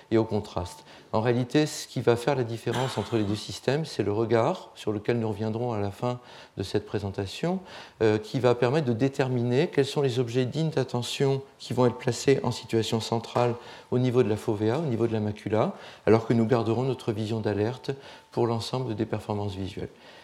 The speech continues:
Et dès ce trai-, dès la rétine va commencer un processus que, que Botton va décrire avec beaucoup plus de, de pré-, de brio et de, et de détails, qui va en fait traiter l'information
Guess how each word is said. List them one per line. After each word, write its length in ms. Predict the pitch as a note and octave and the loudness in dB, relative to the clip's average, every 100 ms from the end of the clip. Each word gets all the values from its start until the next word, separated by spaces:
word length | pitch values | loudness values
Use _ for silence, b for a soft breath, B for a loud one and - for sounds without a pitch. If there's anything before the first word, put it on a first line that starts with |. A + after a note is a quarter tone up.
| B | B
Et 80 | A2+ | 2
dès 180 | G#2 F3+ | 6 6
ce 140 | F#3 | 6
trai-, 200 | - D#3 - | 0 -2 -2
dès 300 | B2+ B2+ F#3 | 2 6 6
la 80 | D3+ | 6
rétine 440 | A#2 A2+ - E3+ | 2 -2 -2 -2
va 120 | C#3+ | -2
commencer 480 | C3 C#3 C3+ C3 - | -2 -2 -4 -4 -2
un 80 | C3+ | -2
processus 640 | A#2 B2 B2 A#2 - C#3 | -2 -6 -4 -6 -6 -6
que, 240 | - A#2+ A2 | -4 -2 -2
que 140 | G#2+ | -2
Botton 340 | G#2+ G#2 - B2+ | -2 -2 -2 -2
va 100 | A2+ | -2
décrire 400 | A2 G#2+ C3 A2+ | -2 -4 -4 -2
avec 160 | G2+ | -2
beaucoup 260 | G#2 A2 A2+ | -4 -6 -8
plus 280 | - B2+ A#2+ | -6 -6 -2
de, 200 | A2 G#2 G#2 B B B - | 0 0 -2 B B B -8
de 160 | G2+ G2+ | -2 -2
pré-, 360 | - - A2 | -4 -4 -2
de 160 | F#2+ G2+ | -2 -2
brio 420 | F#2+ G#2+ A2 B2 | -4 -2 0 2
et 60 | A2+ | 2
de, 220 | A2 G2 | 2 0
et 80 | G#2 | 0
de 100 | G#2+ | 0
détails, 480 | G2+ G#2 C3+ D3+ F#3 B B B | -2 2 6 6 4 B B B
qui 160 | - C#3+ | -8 0
va 200 | B2+ D3+ | 4 4
en 100 | C#3+ | 2
fait 280 | - D#3 D#3 | 2 0 0
traiter 380 | - E3+ D#3+ E3+ | 0 0 4 2
l'information 800 | C3+ - A#2 A2+ - D#3 F#3 | 2 -2 -2 -4 -2 0 0